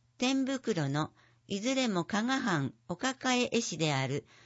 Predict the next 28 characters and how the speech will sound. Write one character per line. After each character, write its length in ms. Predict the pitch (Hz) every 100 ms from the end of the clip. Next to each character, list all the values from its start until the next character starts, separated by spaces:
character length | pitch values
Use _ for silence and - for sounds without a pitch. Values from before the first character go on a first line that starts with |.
| -
田 100 | -
崎 320 | 226 302 302 285
千 320 | - 302 269
景 300 | - 190 165
に 220 | 160 170
よ 120 | 202
る 100 | 190
も 140 | 170 147
の 160 | 131
で 140 | 120 117
す。 260 | - - _ - - _ _ -
一 160 | 208 - -
般 360 | 269 269 254 240
の 200 | 233 - -
在 320 | 180 247 277
家 180 | - 262
に 160 | 185
伝 280 | 147 180 202
来 260 | 190 180 160
し、 360 | - - 147 - - - _ -
一 180 | 214 208 -
箇 160 | 285
所 160 | 302 277
に 140 | 202
ま 160 | 170 170
と 160 | 254
ま 100 | 233
っ 80 | 175